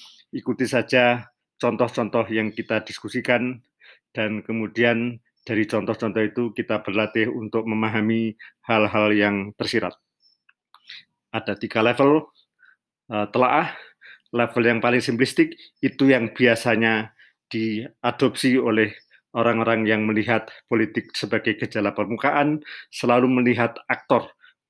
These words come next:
melihat, melihat, eh, relasi kuasa itu sebagai,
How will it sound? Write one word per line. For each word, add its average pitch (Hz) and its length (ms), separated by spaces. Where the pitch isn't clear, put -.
melihat, 110 480
melihat, 113 440
eh, 110 320
relasi 123 480
kuasa 123 400
itu 120 160
sebagai, 110 560